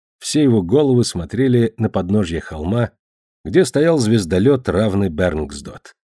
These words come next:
Длину уцелевших шипов гипердвигателей тщательник оценил в сто метров.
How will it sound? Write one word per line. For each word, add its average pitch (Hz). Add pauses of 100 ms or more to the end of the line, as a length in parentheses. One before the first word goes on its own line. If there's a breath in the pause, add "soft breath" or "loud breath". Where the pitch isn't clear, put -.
(380)
Длину 190
уцелевших 127
шипов 120
гипердвигателей 131
тщательник 180
оценил 127
в -
сто 104
метров. -